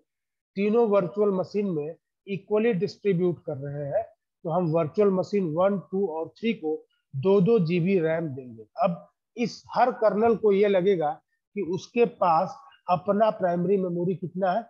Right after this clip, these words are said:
तो दो जी बी का, जबकि actual में हमारे पास total छह जी बी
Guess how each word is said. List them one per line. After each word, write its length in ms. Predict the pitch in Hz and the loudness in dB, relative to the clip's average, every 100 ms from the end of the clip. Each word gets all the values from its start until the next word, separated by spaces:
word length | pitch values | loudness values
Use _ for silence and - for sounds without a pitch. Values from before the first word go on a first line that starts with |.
| _ _ _ 208 | _ _ _ 0
तो 300 | 240 254 - | 0 0 -6
दो 240 | 135 170 156 | -4 -2 -2
जी 160 | 113 120 | -6 -12
बी 160 | 120 | -12
का, 140 | 117 151 | -6 -2
जबकि 320 | 175 - 233 233 190 | -2 0 -2 -2 -4
actual 540 | 196 - 233 262 262 | -4 -4 0 2 2
में 380 | 214 185 208 165 | 0 0 -2 -6
हमारे 420 | 135 170 175 202 | -8 -2 0 0
पास 400 | - 160 170 185 _ _ _ _ - | 0 0 0 -2 _ _ _ _ -2
total 520 | 196 208 202 214 196 196 _ _ _ | 0 2 2 2 2 -6 _ _ _
छह 300 | 160 208 226 | -4 -2 0
जी 240 | 160 180 170 | -2 -6 -4
बी 220 | 202 | -4